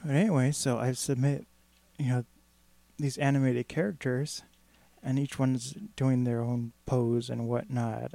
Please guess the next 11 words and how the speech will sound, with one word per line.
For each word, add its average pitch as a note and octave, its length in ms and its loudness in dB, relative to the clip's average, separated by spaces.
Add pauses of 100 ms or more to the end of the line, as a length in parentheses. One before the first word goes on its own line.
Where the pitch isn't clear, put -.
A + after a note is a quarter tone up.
(100)
and, A#2 420 -6 (540)
you B2+ 100 -4
know, A#2+ 100 0
the A#2+ 80 -2
environments B2+ 640 2
are B2 100 -6
things B2 260 -2
that A#2+ 100 -4
I've A#2 260 -2
created. A2+ 600 -8 (1120)
Um, A2+ 420 -10